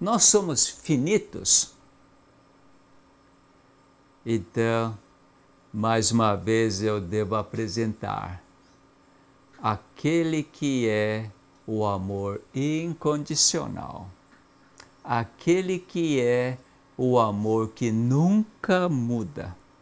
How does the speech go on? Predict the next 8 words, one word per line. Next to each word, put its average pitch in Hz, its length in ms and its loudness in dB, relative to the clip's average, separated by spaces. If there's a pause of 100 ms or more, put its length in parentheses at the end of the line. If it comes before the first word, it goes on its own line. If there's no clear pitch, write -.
(1000)
aquele 185 520 2
amor 147 440 4
que 143 240 -4
jamais 127 800 0
acaba 147 600 -2
porque 117 520 -6
é 117 480 0
infinito, 170 1300 -4